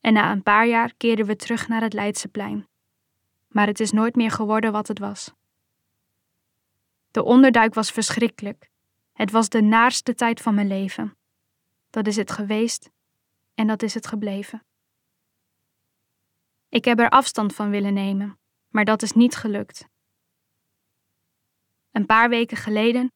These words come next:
moest ik een nieuw paspoort aanvragen. Het oude was verlopen. Toen zei mijn hulp: "Ach, neemt u toch zo'n identiteitskaart. Dat is goedkoper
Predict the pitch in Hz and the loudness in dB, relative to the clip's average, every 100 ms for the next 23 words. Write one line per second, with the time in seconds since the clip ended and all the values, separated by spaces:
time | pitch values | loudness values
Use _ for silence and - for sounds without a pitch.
0 | _ - 226 - 226 214 226 247 - 220 | _ -2 -2 -2 -2 2 2 2 0 -4
1 | - 202 196 190 - 196 311 - 240 - | -4 -4 -4 -6 -4 -2 -2 -2 -6 -6
2 | _ _ - - - 214 214 214 202 - | _ _ -20 -8 0 2 2 -2 -4 -4
3 | 214 208 202 208 202 _ _ _ _ _ | 0 0 -2 -8 -12 _ _ _ _ _
4 | _ _ _ _ _ _ _ - 226 220 | _ _ _ _ _ _ _ 2 4 6
5 | 226 226 214 202 220 226 - _ _ _ | 4 4 2 2 0 -2 -12 _ _ _
6 | _ _ _ _ _ _ _ _ _ 220 | _ _ _ _ _ _ _ _ _ 0
7 | 214 - - 233 247 262 269 262 - 240 | 0 -4 0 4 6 4 2 0 0 0
8 | 254 247 240 233 226 254 254 - 185 - | 2 2 2 0 2 2 2 -4 -4 -6
9 | - _ _ _ _ _ 254 254 - 240 | -16 _ _ _ _ _ 0 0 2 0
10 | 240 254 262 262 262 | 4 6 6 4 0